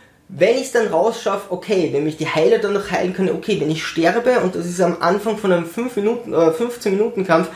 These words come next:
dann kann ich fünfzehn Minuten nicht mehr mitspielen, dann hat sie's nicht ausgezahlt, besser ich wäre rausgelaufen.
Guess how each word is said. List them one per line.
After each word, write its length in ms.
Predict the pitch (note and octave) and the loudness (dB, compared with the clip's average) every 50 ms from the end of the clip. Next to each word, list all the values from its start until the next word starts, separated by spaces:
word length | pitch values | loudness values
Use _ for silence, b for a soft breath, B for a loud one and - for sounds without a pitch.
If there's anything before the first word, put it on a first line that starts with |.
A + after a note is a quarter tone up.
| B B B B B B _ - - | B B B B B B _ -10 -8
dann 160 | - - - | -8 -6 -2
kann 160 | F3+ E3+ F3 | -2 0 0
ich 100 | F3 F3 | 0 -2
fünfzehn 320 | - G3+ G3 - - G3+ | -2 -4 -4 -2 0 2
Minuten 300 | F#3+ F#3 F#3 F#3 F#3 F#3 | 4 4 4 4 2 0
nicht 160 | F#3 F3+ - - | -4 -6 -2 0
mehr 80 | F3+ | 0
mitspielen, 400 | G3 G#3+ G#3+ G#3+ - - - C#3 | 0 0 -2 -4 -4 -4 -4 -2
dann 200 | C3 D3+ D3+ - | 0 -2 -2 0
hat 200 | - F3+ - - | 0 -2 -2 -2
sie's 160 | - F3+ - | -6 -6 -4
nicht 200 | G3+ G3 F#3 - | -4 -4 -4 -2
ausgezahlt, 580 | D#3 D#3+ F3 F3+ - F#3 - - D3 C3 - - | 0 0 0 0 -2 -6 -6 -2 -2 -2 0 0
besser 260 | - D#3 - - - | -2 -2 -2 -4 -8
ich 120 | E3 - - | -12 -8 -4
wäre 240 | E3 D#3+ D#3 D#3 - | -2 -2 -2 0 2
rausgelaufen. 720 | - G3 A3 A3 A3 - F#3+ D#3 C#3 B2+ C3 - - B2+ | 2 2 2 2 0 -2 0 0 0 0 -2 -4 -8 -12